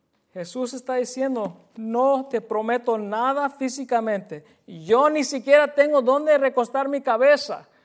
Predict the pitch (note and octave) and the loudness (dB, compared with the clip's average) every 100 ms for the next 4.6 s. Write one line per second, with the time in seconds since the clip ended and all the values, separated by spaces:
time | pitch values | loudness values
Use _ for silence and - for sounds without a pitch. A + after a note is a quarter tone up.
0 | _ _ _ G3 G3 B3 C4+ C4+ C4 B3 | _ _ _ -12 -4 0 0 -2 -2 -2
1 | A#3+ A3+ A3+ B3+ C4+ A#3 - G3 C4 - | -2 -4 -2 -2 0 -2 -4 -6 -8 -10
2 | F4 - - _ _ _ _ _ G#3 A#3+ | -14 -16 -20 _ _ _ _ _ -4 -2
3 | C4+ C4 B3 A#3+ A3 A#3 B3 C4+ A#3+ - | -2 0 -2 -2 -4 -4 0 2 0 -2
4 | F3+ D#3+ E3 G3 D#4 F#4 | -6 -6 -6 -8 -8 -14